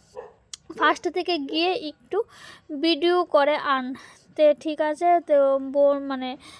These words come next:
ফার্স্ট থেকে গিয়ে আমার বোন একটু ভিডিও করে আনলো সুন্দর করে। তো ডেকোরেশনটা তুলিনি, তো তার মধ্যে আমি বান্ধবীর ঘরটাও তোমাদের বন্ধুরা দেখে দিচ্ছি। তো ঘরটা কীরকম, অনেক সুন্দর করে সাজিয়ে রেখেছে। তো তোমাদের কার <coughs> কি, মানে কীরকম লেগেছে, অনেক, মানে বলবে।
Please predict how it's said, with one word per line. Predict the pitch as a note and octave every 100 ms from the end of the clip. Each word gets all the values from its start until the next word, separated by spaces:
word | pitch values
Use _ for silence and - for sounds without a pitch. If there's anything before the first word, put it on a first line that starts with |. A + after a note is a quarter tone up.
| _
ফার্স্ট | D4+ C#4+ -
থেকে | C#4+ D#4 E4+
গিয়ে | D4+ C#4 D#4
আমার | E4 D4 C4+ C#4
বোন | C4+ C#4+ C#4
একটু | C#4+ - D4+
ভিডিও | C#4 D4+ D4 D4+
করে | D4 C#4+ C#4+
আনলো | C#4 C4+ D4
সুন্দর | - D4+ C#4+ C4+
করে। | C4+ C4+ D#4+ _ -
তো |
ডেকোরেশনটা | D4 D4+ D#4 E4+ F#4 F#4+ F4+ F4+
তুলিনি, | - D4+ D4+ D4 F4 _
তো | D4+
তার | C#4+ C#4 D4
মধ্যে | D4+ D4
আমি | D4+
বান্ধবীর | C#4+ C4+ D4 D4 C#4 D4 C#4+
ঘরটাও | C4+ C#4 C4+ D4
তোমাদের | D4 C#4+ C#4 C#4+
বন্ধুরা | C4+ C#4+ C#4+ C#4+
দেখে | C4+ C4 D4
দিচ্ছি। | C#4 D4+ - G4 - - - - -
তো | C#4+
ঘরটা | C4 C#4+ C#4 D#4 D4+ D4+ C#4+
কীরকম, | D4+ D4 C#4+ C#4
অনেক | C#4+ D4+
সুন্দর | - A3+ G3 G3
করে | G3+ G#3
সাজিয়ে | - C4+ C4+ D4
রেখেছে। | C#4+ D4 C#4+ D#4+ F4+ - - - _ -
তো | D4 C#4
তোমাদের | C#4 C#4+ C#4+ D4
কার | D4+ C#4+ C#4
<coughs> | D4+ D#4+ D#4+
কি, | D#4+ D#4
মানে | D4+ C#4+
কীরকম | D4 D#4+ D#4 D4+ D#4
লেগেছে, | D4+ C#4+ D4 D4+ D4 D#4+
অনেক, | C#4+ C#4
মানে | C#4 C4+ C4+
বলবে। | C#4 C#4 C#4+ D4